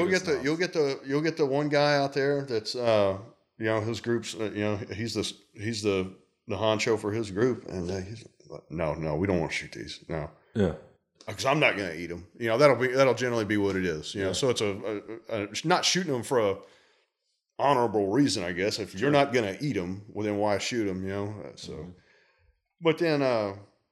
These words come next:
Speaker 1: Yeah, no, I mean, that, that, that
Speaker 2: they
Speaker 1: is,
Speaker 2: wanna wait
Speaker 1: that
Speaker 2: on
Speaker 1: makes
Speaker 2: something
Speaker 1: sense.
Speaker 2: else. "Hey, we, we put, we served 'em up to you," but, uh,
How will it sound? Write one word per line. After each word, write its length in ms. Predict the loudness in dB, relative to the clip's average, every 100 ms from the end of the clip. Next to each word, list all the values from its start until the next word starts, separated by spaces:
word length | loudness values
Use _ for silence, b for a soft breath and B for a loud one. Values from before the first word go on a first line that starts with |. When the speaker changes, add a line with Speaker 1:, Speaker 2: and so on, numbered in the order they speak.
| _ -6
Speaker 1:
Yeah, 160 | -2 0
no, 220 | -2 -6
I 20 |
mean, 120 | -8 -10
that, 140 | -8
that, 280 | -10 -12 -8
that 100 | -2
Speaker 2:
they 60 | 2
Speaker 1:
is, 40 |
Speaker 2:
wanna 180 | 2 4
wait 160 | 4
Speaker 1:
that 60 | 4
Speaker 2:
on 60 | 4
Speaker 1:
makes 100 | 2
Speaker 2:
something 180 | 0 0
Speaker 1:
sense. 140 | -4 -4
Speaker 2:
else. 80 | -2
"Hey, 280 | -2 -2 -6 -14
we, 140 | -10 -10 -12 _ _ _ _ _ -8
we 100 | -6
put, 200 | -4 -6 -12 _ _ _ _ _ _ _ -6
we 80 |
served 320 | 0 4 4 4
'em 100 | 4
up 140 | 4
to 100 | 4 2
you," 180 | 2 -2 -14 -20 _ _
but, 320 | -10 -8 -8 -4
uh, 280 | -2 -2